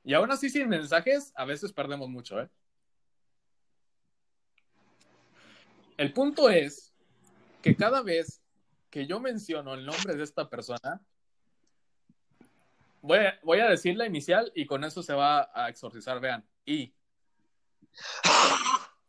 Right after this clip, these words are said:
Ese gruñido, bueno, ahora sí cuéntalo el gruñido.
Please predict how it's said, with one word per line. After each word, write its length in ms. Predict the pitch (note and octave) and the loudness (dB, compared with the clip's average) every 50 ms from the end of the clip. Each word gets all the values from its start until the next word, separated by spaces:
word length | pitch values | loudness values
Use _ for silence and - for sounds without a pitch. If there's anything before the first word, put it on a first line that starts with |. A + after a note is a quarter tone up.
| _ _ _ _ _ _ _ _ _ _ _ _ _ _ _ _ - - - _ _ - - _ _ _ _ _ _ | _ _ _ _ _ _ _ _ _ _ _ _ _ _ _ _ -12 -12 -12 _ _ -20 -20 _ _ _ _ _ _
Ese 340 | - F3+ B3+ C4 B3+ D4 C4+ | 6 6 6 6 6 2 0
gruñido, 600 | B3 B3+ B3+ B3 B3 B3 A#3 A3+ A#3 A#3 A3 E3+ | 2 0 0 0 0 0 0 0 -2 -2 -4 -2
bueno, 200 | D#3+ D#3 D#3 E3 | 0 2 4 4
ahora 140 | E3 E3 D#3+ | 4 4 2
sí 100 | G3 F#3+ | 0 -2
cuéntalo 360 | - F#3+ F#3+ F3+ G3+ F3+ F3+ | -4 -4 -2 0 4 6 6
el 80 | E3+ D#3+ | 6 4
gruñido. 460 | D#3 D#3 D#3+ E3+ F3+ E3+ D3 B2 - | 2 -2 -4 -2 -2 -2 -2 -2 -4